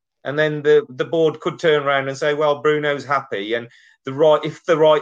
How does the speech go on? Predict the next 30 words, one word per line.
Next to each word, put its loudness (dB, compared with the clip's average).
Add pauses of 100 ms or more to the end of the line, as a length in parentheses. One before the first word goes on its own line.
player 2
comes -8
available, -2
then -4
we, -8 (100)
we -8
may -4
go 0
for -16
someone." -8 (300)
But -14
Bruno 0
quite -2
publicly -6
said, -2
"I 0
need -8 (140)
three -2
or -4
four -4 (300)
more 0
players. -2 (300)
I 0
need -6
more -2
quality -4
in -12
certain -6
key -2
areas," 2